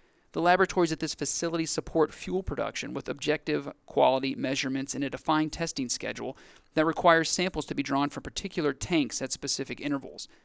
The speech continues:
Adapting the existing lims to schedule these important tests involved a complex series of templates and customizations. Given that seventy percent of testing was driven by this software,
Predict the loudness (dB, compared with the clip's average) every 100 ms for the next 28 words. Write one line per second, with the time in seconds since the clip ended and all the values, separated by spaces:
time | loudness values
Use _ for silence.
0 | _ _ -4 2 4 4 2 2 0 0
1 | -2 0 -2 0 4 4 2 -2 -8 -12
2 | -6 -4 -2 -2 -2 -2 -4 -2 -4 -4
3 | -4 -4 -4 -4 -2 0 0 0 0 -2
4 | -6 -4 0 0 0 0 0 0 -4 -2
5 | 0 0 -2 -4 -6 -4 -4 -4 -8 -8
6 | -8 -6 -6 -4 -2 0 -2 -2 -8 -14
7 | _ _ _ _ _ _ _ _ -2 2
8 | 2 2 2 2 0 -2 0 -2 0 -2
9 | 2 2 2 2 2 4 2 0 -2 2
10 | 4 4 2 -6 -8